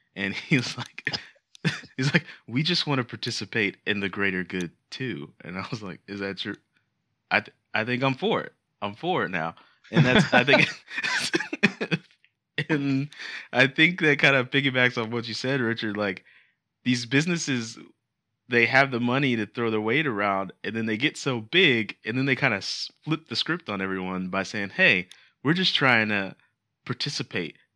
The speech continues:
just like you guys, and we're gonna do it in a way that,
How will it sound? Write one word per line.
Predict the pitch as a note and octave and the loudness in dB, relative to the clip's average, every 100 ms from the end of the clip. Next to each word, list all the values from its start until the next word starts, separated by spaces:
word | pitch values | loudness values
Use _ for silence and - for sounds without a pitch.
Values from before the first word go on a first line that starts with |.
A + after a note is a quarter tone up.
| - | -8
just | A2 A2 | -4 0
like | G2+ - | 0 0
you | C#3 | -6
guys, | A#2+ F#2+ F2+ E2+ E2+ | 0 2 2 -2 -6
and | - G#2+ | -6 -4
we're | A#2+ | 0
gonna | C#3+ B2+ | 0 0
do | A#2+ A2+ | 0 -2
it | A2 _ _ _ _ _ _ | -4 _ _ _ _ _ _
in | G#2+ G#2+ | -4 -2
a | G2+ | 2
way | G#2 G#2 | 2 2
that, | G2+ F#2+ F#2+ - | 2 0 -2 -10